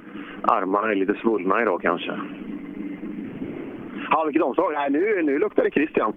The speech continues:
i, i trimma tvåhjulsdrivet. Eh, just efter det omslaget. Men om inte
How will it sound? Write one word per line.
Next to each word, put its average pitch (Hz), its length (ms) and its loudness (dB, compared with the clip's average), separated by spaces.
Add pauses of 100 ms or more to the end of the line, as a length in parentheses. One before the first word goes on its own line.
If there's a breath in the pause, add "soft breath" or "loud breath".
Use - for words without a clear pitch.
(420 loud breath)
i, 135 80 4
i 120 720 2
trimma 110 260 2
tvåhjulsdrivet. 107 560 2 (460 loud breath)
Eh, 104 500 4
just 110 240 0
efter 110 240 2
det 113 100 4
omslaget. 110 540 0
Men 117 100 2
om 147 220 0
inte 139 400 0